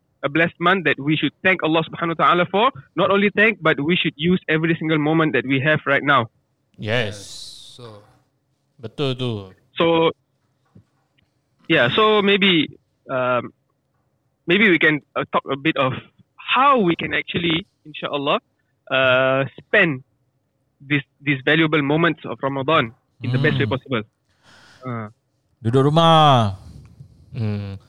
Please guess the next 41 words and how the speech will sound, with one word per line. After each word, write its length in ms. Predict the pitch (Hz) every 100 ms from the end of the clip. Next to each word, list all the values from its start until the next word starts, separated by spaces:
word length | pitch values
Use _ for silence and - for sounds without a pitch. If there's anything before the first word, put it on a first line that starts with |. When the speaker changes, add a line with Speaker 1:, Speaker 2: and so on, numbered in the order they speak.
| _ _
Speaker 3:
Kali 260 | - 117 120
Speaker 1:
Duduk 80 | 113
Speaker 3:
apa, 140 | -
Speaker 1:
rumah. 280 | 170 202 233 285 - _
Speaker 3:
I 100 | 110
mean, 140 | 107 104
Speaker 4:
Ah. 60 | 123
Speaker 3:
like, 120 | 104
this 480 | 104 120 151 - -
time 240 | - 127 120
around 400 | 110 117 120 117
Ramadan, 560 | 104 101 101 110 113 110
uh, 680 | 101 98 95 98 104 104 107 110
covid, 320 | 104 101 113
walaupun 320 | 107 135 156
masih 240 | 131 120 123
covid 180 | 120 123
nineteen, 380 | 113 104 107
tapi 240 | 110 107 127
ada 300 | 107 101 101 - - - _
kelonggaran 540 | - 107 104 107 107
sikit 240 | 101 - 104
lah. 100 | 98
It's 200 | 101 -
a 100 | 104
totally 420 | - 117 127 123
different 480 | 110 104 - 107 104
punya 440 | - 98 98 98
Speaker 4:
Ah. 20 | 95
Speaker 3:
experience, 540 | 90 90 107 107 95
eh. 140 | 135 160 - -
Speaker 4:
At 120 | -
least 160 | 110
Speaker 3:
Sebab 100 | 120
Speaker 4:
kita 60 | 139
dah 80 | 208
dapat 80 | 123
Speaker 3:
last 160 | -
Speaker 4:
pergi 120 | -
Speaker 3:
year, 140 | - 147
Speaker 4:
masjid. 80 | -